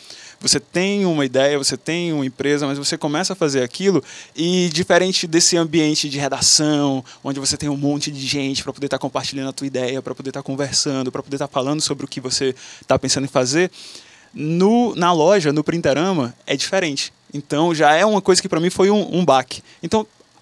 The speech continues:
tá aqui hoje pra poder tá conversando, pra falar sobre o que acontece no Printerama e falar co-, sobre e-commerce de uma maneira geral, é, é um prazer.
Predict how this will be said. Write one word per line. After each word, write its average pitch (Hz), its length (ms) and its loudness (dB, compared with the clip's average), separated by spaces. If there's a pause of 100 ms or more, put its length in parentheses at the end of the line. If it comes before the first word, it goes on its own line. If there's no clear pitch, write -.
(200)
tá 175 60 4
aqui 185 220 0
hoje 143 280 6
pra 135 120 -6
poder 135 160 -10
tá 139 120 -4
conversando, 147 500 0
pra 131 120 -6
falar 131 260 2
sobre 131 180 -4
o 131 40 -12
que 127 60 -4
acontece 127 440 -6
no 123 240 -6
Printerama 131 600 -4
e 131 60 -8
falar 131 300 -2
co-, 127 120 -8
sobre 131 520 -2 (360)
e-commerce 151 460 0
de 151 60 -2
uma 143 60 -2
maneira 131 200 -4
geral, 131 420 2 (220)
é, 131 60 -8
é 131 240 -8
um 135 60 -4
prazer. 156 280 -4